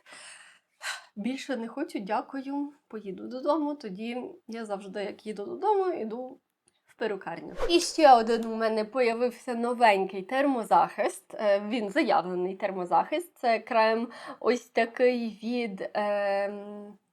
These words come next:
Емебі Італія. Дуже він мені подобається, тут сто п'ятдесят мілілітрів. Не так, е, ш-, е, довго, не настільки довго його вистачить, як Rated Green,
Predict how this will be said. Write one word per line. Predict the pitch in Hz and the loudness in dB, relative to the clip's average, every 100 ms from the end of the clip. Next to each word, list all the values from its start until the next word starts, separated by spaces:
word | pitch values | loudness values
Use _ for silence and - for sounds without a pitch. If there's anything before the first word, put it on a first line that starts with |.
| _ | _
Емебі | 254 247 240 220 | 0 0 0 -4
Італія. | 226 220 214 185 202 202 285 - - - _ _ - | -8 -6 -2 -2 -2 -2 -2 -6 -20 -20 _ _ -12
Дуже | 190 233 233 208 | -8 -6 -6 -6
він | 208 | -8
мені | 202 196 | -6 -8
подобається, | 196 185 214 403 349 262 | -6 -2 0 0 -2 -6
тут | - 220 | -10 -14
сто | - 214 | -10 -12
п'ятдесят | 202 196 240 - | -12 -14 -14 -8
мілілітрів. | 202 208 220 349 311 262 | -6 -4 -6 -4 -4 -4
Не | 226 240 277 349 - - | -4 2 4 4 2 6
так, | 285 226 220 - | 8 8 4 -2
е, | 214 214 208 214 | 0 2 4 2
ш-, | 208 - | 0 -6
е, | - 214 208 175 - - | -4 0 2 2 -2 -6
довго, | 226 240 247 226 226 220 220 | 0 8 8 8 0 2 2
не | 226 277 | 4 2
настільки | 294 269 - 269 247 | 2 0 -6 -6 -4
довго | 240 240 233 | -2 -2 -2
його | 214 | -4
вистачить, | 208 220 220 - 208 196 | -2 -4 -4 -4 -4 -2
як | 202 196 | -4 2
Rated | 214 214 190 190 | 2 2 -8 -8
Green, | 226 427 | -4 -2